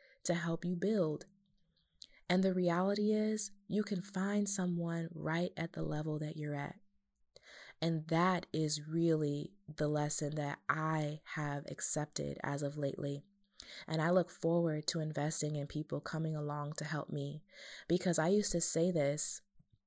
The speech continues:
in the beginning of the year, and now we're at the end of the year. I used to say, "I've gone as far as I can go by myself.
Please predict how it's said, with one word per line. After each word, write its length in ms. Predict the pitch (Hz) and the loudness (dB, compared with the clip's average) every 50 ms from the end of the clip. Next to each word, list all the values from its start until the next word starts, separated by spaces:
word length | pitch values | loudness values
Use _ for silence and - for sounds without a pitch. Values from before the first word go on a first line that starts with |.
| _ - - _ _ - - | _ -20 -20 _ _ -8 -2
in 140 | 160 170 | 2 2
the 60 | 165 160 | 2 2
beginning 380 | 160 151 156 165 165 175 175 | 0 0 0 2 2 2 2
of 80 | 165 151 | 0 0
the 120 | 151 147 | 0 -2
year, 340 | 151 160 170 160 151 147 143 | 0 2 2 2 2 2 2
and 120 | 143 143 | 0 0
now 180 | 147 151 151 160 | 0 0 2 2
we're 80 | 156 156 | 2 2
at 100 | 143 - | 0 0
the 120 | - - | -4 -2
end 180 | - 180 185 185 | 0 2 4 4
of 80 | 170 160 | 2 2
the 100 | - 147 | 0 -2
year. 440 | 147 147 147 143 139 143 147 147 _ _ _ _ _ - _ _ _ _ _ _ _ _ _ _ _ _ _ - - - - - - - | -2 -2 -2 -2 -2 -2 -4 -6 _ _ _ _ _ -20 _ _ _ _ _ _ _ _ _ _ _ _ _ -8 -8 -8 -14 -8 0 4
I 60 | 160 | 6
used 160 | 175 185 180 | 6 6 6
to 60 | 180 | 4
say, 180 | - - 185 160 - | 4 4 4 6 6
"I've 220 | - 165 160 160 | 4 4 2 2
gone 360 | - 143 151 170 185 175 156 147 | 0 0 2 2 2 2 0 -2
as 200 | - 147 151 - | -2 -2 -2 -2
far 220 | - - 143 147 151 | 0 0 0 2 2
as 100 | 160 160 | 2 2
I 80 | 151 | 0
can 160 | 156 - 165 156 | -2 -4 -4 -2
go 160 | 170 175 170 | 0 -2 0
by 160 | 151 143 147 | 0 0 -2
myself. 640 | 151 147 151 160 - 170 175 170 147 147 147 - | 0 -2 -2 -2 -2 -2 -2 -2 -2 -4 -6 -10